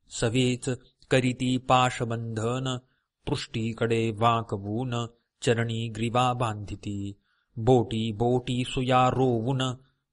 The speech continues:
पाषाणे वृषण करीती चूर्ण. हस्तपायी आणून पाषाण बेडी घालिती. सहस्त्रवर्षे न लगे अंत ऐशिया नरकी बुडवीत,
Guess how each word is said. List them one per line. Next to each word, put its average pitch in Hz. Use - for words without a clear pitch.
पाषाणे 127
वृषण 123
करीती 123
चूर्ण. 131
हस्तपायी 113
आणून 113
पाषाण 113
बेडी 113
घालिती. 101
सहस्त्रवर्षे 127
न 123
लगे 123
अंत 127
ऐशिया 127
नरकी 120
बुडवीत, 123